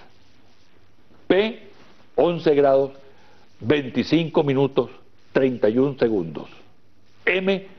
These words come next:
setenta y dos grados, siete minutos, cuarenta y seis segundos. ¿Podrían los organismos de seguridad chequear esta información,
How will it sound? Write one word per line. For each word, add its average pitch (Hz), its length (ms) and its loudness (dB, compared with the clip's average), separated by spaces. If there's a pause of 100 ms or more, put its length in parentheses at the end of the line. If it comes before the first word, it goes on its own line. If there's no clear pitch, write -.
(480)
setenta 139 500 0
y 127 60 0
dos 151 180 2
grados, 139 380 2 (340)
siete 147 800 0 (180)
minutos, 120 520 0 (300)
cuarenta 120 420 2
y 98 40 0
seis 117 300 0 (320)
segundos. 92 480 -4 (1120)
¿Podrían 208 760 2
los 135 140 2
organismos 143 600 2
de 151 120 2
seguridad 113 580 2
chequear 131 520 0 (160)
esta 123 200 -2
información, 117 680 0